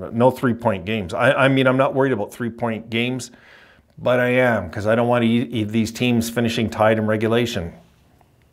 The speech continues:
If it could happen our way tomorrow. 'Cause if it could, this changes really quick.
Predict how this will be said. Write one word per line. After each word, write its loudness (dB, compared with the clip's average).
If 6
it 2
could 4
happen 6
our 8
way 4
tomorrow. 0
'Cause 0
if 2
it 2
could, 4
this 2
changes -2
really 0
quick. -8